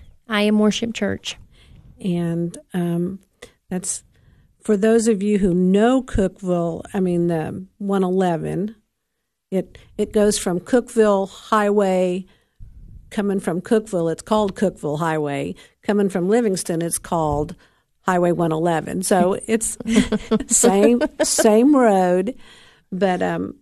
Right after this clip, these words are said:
Speaker 2: so it's at six o'clock at I Am Worship there at the flea market, um,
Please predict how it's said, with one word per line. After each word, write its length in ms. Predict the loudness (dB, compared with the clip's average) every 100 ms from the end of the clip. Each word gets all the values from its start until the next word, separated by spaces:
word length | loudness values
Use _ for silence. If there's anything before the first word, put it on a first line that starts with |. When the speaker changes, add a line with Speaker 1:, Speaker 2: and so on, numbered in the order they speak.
| -12
Speaker 2:
so 240 | -2 -2
it's 200 | -2 -4
at 120 | -4
six 320 | -2 -2 0 -4
o'clock 580 | 0 2 2 0 -8 _ _ _ _ _ _
at 120 | -2 -2
I 140 | -2
Am 240 | 0 2
Worship 520 | 2 0 -2 -4 -6 -10 _
there 200 | -2 -2
at 120 | -2
the 80 | -8
flea 300 | -6 0 2
market, 680 | 2 0 -4 -6 -8 -8 -10 _ _ _ _ _
um, 460 | -6 -4 -4 -6 -10